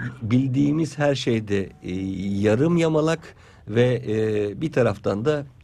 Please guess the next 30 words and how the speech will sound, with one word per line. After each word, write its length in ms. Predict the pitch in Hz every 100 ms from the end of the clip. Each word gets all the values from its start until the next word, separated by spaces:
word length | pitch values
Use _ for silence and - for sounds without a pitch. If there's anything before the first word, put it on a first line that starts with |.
| -
kızıyoruz. 560 | 135 139 151 101 87 90
Bize 260 | 107 127
bilgi 300 | 110 110 123
sunanlara 640 | 123 - 104 95 92 92 123
da 100 | 123
kızıyoruz. 600 | 120 113 110 92 117 - - - - -
E, 240 | 101 98
oysa 360 | - 123 123 -
ki 240 | - 139 - - -
biraz 320 | 127 117 104
daha 140 | 117
farkındalıkla, 880 | 120 113 101 - 113 110 123 101 101 - - -
zaman 340 | 101 117 123
zaman 340 | 110 107 110 113
o 280 | 104 87
mindfulness'daki 1000 | 101 107 117 123 123 107 107 92 101 117
olduğu 380 | 101 101 98 104
gibi 300 | 92 92 131 127 - -
biraz 420 | 113 117 113 104 101
daha, 340 | 95 101 127 - - -
e, 60 | 95 98 92 90
her 180 | 95 110
şeyin 380 | 113 110 113 123 - -
farkına 480 | - 101 101 123 127
ve 40 | 120
hazmederek 960 | 110 120 143 120 110 101 95 92 90
ilerlersek 640 | 107 104 101 104 95 - 123 - - 101
daha 220 | 101 110
iyi 120 | 107
olacak. 360 | 98 95 113